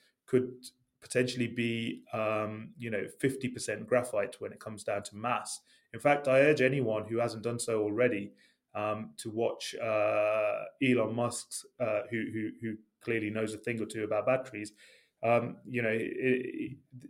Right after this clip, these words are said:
his twenty sixteen Battery Day, uh, fireside chat is on YouTube, where, where he <laughs> says that, um, lithium ion is almost a, a misnomer, and,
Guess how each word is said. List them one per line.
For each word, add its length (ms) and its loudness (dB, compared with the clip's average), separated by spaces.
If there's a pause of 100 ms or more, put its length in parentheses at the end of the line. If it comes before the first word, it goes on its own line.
his 280 2 (120)
twenty 220 4
sixteen 440 0
Battery 360 2
Day, 480 2
uh, 460 0
fireside 520 2
chat 320 0
is 120 -6
on 140 -4
YouTube, 500 0
where, 200 0 (380)
where 120 6
he 140 0
<laughs> 220 -2
says 340 6
that, 200 0 (480)
um, 520 4 (140)
lithium 440 4
ion 320 4
is 140 0
almost 340 -2
a, 300 4
a 40 0
misnomer, 800 0
and, 300 -4